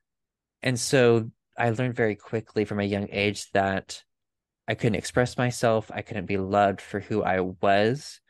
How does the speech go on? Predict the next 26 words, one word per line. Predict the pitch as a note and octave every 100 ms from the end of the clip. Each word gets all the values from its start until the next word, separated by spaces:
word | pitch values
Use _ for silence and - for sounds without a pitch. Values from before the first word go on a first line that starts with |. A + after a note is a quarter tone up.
| _ _ _ -
So | - A#2
the | A2+
only | A#2 A#2+ A#2
way | A2 G#2+
to | A2
get | -
love | G2 G2+ G#2
and | G2+
acceptance | G2+ - - G2+ - F#2 F2
was | G2+ G2
to | - A2
conform | - A2 F#2 - G2 G2 F#2+ F#2 - _ _ _ _ _ -
to | A#2+
the | G#2
doctrines | G#2 F#2+ A2 - F#2+ F#2+
and | G2
the | G2
beliefs | G2 G2+ G2 F#2+ - -
and | A2 -
to | -
people | - A2 G#2+
please | G2 - F#2+ F#2+ F#2+ - - _
through | - - G2+ G#2
that. | G#2 E2+ - - - - _ _ _ _ _ _ _ _ _ _ _
And | A#2 G#2
so, | - A#2 A2 G#2+ G#2 G2+ -